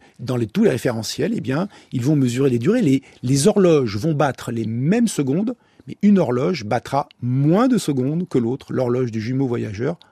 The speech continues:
battra moins de secondes que l'autre. C'est le cas de notre arpenteur de Paris à Marseille. On se dit pas, ah, mais le,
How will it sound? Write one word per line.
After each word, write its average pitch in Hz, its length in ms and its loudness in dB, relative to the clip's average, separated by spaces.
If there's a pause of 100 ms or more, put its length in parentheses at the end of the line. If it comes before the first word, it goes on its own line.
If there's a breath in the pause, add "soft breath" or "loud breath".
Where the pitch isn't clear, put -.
(100)
battra 135 360 -4 (200 soft breath)
moins 156 360 2
de 190 80 2
secondes 165 320 0
que - 80 -2
l'autre. 220 180 2 (300 loud breath)
C'est - 160 0
le 190 120 6
cas 185 200 2
de 143 100 2
notre 127 460 0 (260 soft breath)
arpenteur 156 640 2
de 131 100 2
Paris 143 420 0 (400 soft breath)
à 127 80 -2
Marseille. 220 440 0
On - 60 -4
se - 140 -4
dit 120 160 -2
pas, 170 220 2 (260 loud breath)
ah, 226 200 0
mais 151 100 4
le, 143 140 0